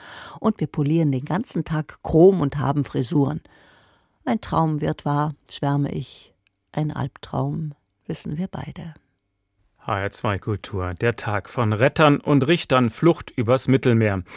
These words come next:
Speaker 2: Und jetzt stellen wir Ihnen die drei Reschke-Brüder vor. Raphael ist Schiffsmechaniker, Benjamin Musiker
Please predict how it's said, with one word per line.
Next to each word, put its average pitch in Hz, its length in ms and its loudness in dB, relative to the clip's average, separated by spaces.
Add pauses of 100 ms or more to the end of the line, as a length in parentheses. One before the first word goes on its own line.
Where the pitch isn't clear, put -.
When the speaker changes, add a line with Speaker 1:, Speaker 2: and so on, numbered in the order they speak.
(440)
Speaker 2:
Und 147 140 4
jetzt 180 160 4
stellen 196 240 8
wir 180 100 4
Ihnen 180 140 4
die 165 100 4
drei 147 260 6
Reschke-Brüder 120 960 4
vor. 95 320 0
Raphael 147 600 4
ist - 180 -2
Schiffsmechaniker, 151 1120 2
Benjamin 123 600 4
Musiker 127 560 4